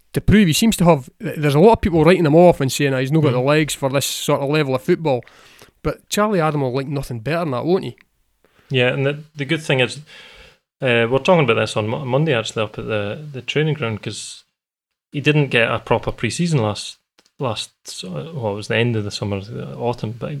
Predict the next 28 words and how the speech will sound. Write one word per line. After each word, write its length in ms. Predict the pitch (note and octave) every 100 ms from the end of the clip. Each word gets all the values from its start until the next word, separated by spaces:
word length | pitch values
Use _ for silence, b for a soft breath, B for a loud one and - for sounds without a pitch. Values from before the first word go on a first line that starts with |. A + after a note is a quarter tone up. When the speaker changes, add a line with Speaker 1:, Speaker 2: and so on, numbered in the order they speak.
| - _
Speaker 2:
he 200 | - C3
arrived 240 | A#2 A2+ C3
Speaker 1:
Mm-hmm. 80 |
Speaker 2:
later 280 | A2 C3+ A#2
than 300 | G#2 G#2 G2+ B2+
Speaker 1:
That's 200 | C3 E3
right, 200 | F3 -
Speaker 2:
obviously 160 | -
Speaker 1:
yep. 320 | D3+ - D#3
Speaker 2:
Dundee 240 | D3 A#2 A2+
had 120 | G#2
already 340 | G#2 G2+ G2+ F#2+
started, 480 | - A#2+ B2+ A2
and 160 | A2+ G2+ _ -
Charlie 280 | A2+ G#2
Adam 180 | G2+ G#2
was 220 | G2 - - B B B B B B
training 220 | - A#2 G#2+
on 120 | G#2
his 140 | G2+
own. 160 | C3+ B2+
So 100 | A#2+
both 240 | D3 -
he 220 | - B2+
and 380 | B2 A#2+ A#2+ A2+ - - - _ _ _ _ _ - G2
James 260 | - G#2 G2+
McPake 440 | G#2+ C3+ C3 -
th-, 360 | E3 F3+ F#3+